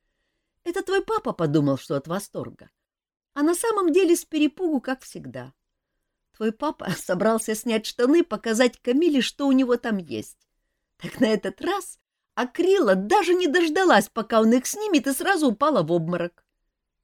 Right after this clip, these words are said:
А он снял? — слегка оживился пассионарио. — Не успел.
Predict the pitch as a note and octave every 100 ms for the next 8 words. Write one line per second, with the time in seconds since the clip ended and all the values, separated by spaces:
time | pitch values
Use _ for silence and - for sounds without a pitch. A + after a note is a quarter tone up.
0 | _ _ A2+ C#3 D3+ - A#3 E4+ A4 _
1 | _ _ _ _ _ - B2+ - C3 B2+
2 | B2 B2+ A#2+ C3+ - - D3 C#3 A#2+ G#2+
3 | G#2 G#2+ _ _ _ _ E3+ G3 B3 -
4 | - D#3+ G#2+